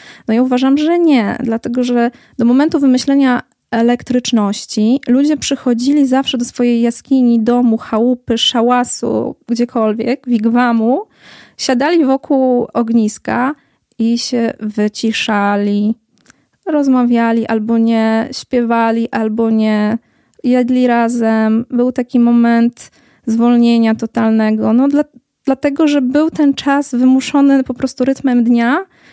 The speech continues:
kiedy, no, już nie było tych stresorów takich bezpośrednich, e, i człowiek mógł,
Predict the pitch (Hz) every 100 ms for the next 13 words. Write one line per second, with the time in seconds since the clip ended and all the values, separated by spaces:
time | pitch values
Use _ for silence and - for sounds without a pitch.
0 | _ - 269 240 269 269 262 277 285 294
1 | 285 370 294 247 - 233 - 226 208 220
2 | 269 - 226 220 226 - - - 214 226
3 | - 233 - 208 208 220 254 311 - -
4 | - - - - 220 220 226 226 - 320
5 | - 247 294 440 - 285 330 427 -